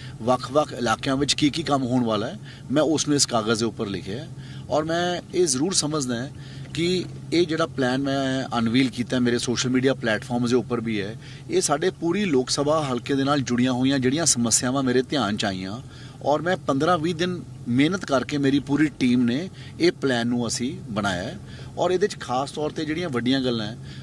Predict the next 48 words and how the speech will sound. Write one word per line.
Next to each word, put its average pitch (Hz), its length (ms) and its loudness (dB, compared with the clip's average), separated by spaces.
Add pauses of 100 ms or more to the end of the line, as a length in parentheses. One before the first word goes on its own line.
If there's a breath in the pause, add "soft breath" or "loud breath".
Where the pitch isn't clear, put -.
(180 loud breath)
ਉਹ 180 160 4
ਇਹ 190 180 4
ਹੈ 165 120 -2
ਕਿ 175 380 -6 (260)
ਜਿਸ 131 180 -2
ਤਰ੍ਹਾਂ 143 220 0
ਮੋਹਾਲੀ 120 480 0
ਤੇ 131 240 2
ਖਰੜ 117 280 -2
ਦੇ 123 80 4
ਵਿੱਚ 123 240 0
ਪਾਣੀ 107 320 -2
ਦੀ 113 100 0
ਦਿੱਕਤ 104 340 -6
ਹੈ, 104 140 -10 (500 loud breath)
ਮੋਹਾਲੀ 123 380 2
'ਚ 127 80 -2
water 113 300 0
logging 120 300 2
ਦੀ 120 100 0
problem 113 440 0
ਹੈ, 107 140 -8 (340 loud breath)
ਕਿਉਂਕਿ 139 200 0 (220)
ਹਾਊਸਿੰਗ 127 360 2
ਬਹੁਤ 135 180 2
ਜ਼ਿਆਦਾ 131 240 2
ਵੱਧ 120 220 2
ਗਈ 143 260 -2 (380 loud breath)
ਤੇ 165 300 2 (160)
ਥੱਲੇ 139 240 4
ਜਿਹੜੀ 143 200 2
capacity 139 600 2
ਹੈ 135 80 4
water 117 560 -2
discharge 110 500 0
ਦੀ, 101 200 -4 (360 loud breath)
ਉਹ 170 100 6
ਉਨੇ 143 260 2
ਵਧੀਆ 135 300 4
ਪੱਧਰ 135 280 0
ਦੀ 143 120 4
ਨਹੀਂ 135 280 4
ਹੈ, 135 60 4
ਉਨੀ 127 220 4
capacity 120 400 0
ਦੀ 120 80 0
ਨਹੀਂ 113 240 0
ਹੈ, 104 180 -6